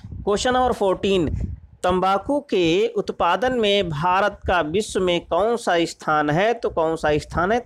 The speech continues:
तीसरा स्थान है। नीली क्रांति, ये भी पता होगी, जो नीली क्रांति है वो किससे संबंधित है?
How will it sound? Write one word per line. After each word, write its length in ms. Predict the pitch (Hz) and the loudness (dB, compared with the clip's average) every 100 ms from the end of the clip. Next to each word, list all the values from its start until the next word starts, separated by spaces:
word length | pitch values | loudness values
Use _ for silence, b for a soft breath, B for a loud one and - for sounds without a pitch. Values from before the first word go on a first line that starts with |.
| - | -2
तीसरा 460 | 156 139 139 135 | -2 0 0 0
स्थान 380 | 131 - 135 131 | 0 -4 -4 -2
है। 200 | 127 120 - - B B B B B B - | -2 -6 -8 -8 B B B B B B -4
नीली 440 | 147 208 240 277 | 0 2 2 0
क्रांति, 540 | 269 262 254 254 240 262 - - | 0 0 0 0 -4 -8 -14 -8
ये 220 | 151 175 | -2 0
भी 120 | 214 | 2
पता 220 | 220 226 | 0 0
होगी, 320 | 220 220 214 | 2 2 0
जो 140 | 208 185 | 0 0
नीली 400 | 160 202 247 254 | 2 0 0 0
क्रांति 520 | 233 180 180 175 196 | 0 0 0 0 0
है 420 | 180 190 247 - - - | 2 2 0 -2 -12 -8
वो 80 | 160 - | -8 -4
किससे 420 | 214 208 - 262 | -6 -4 -2 -2
संबंधित 600 | 262 254 247 247 254 254 | 0 0 0 0 0 0
है? 220 | 254 269 | 0 0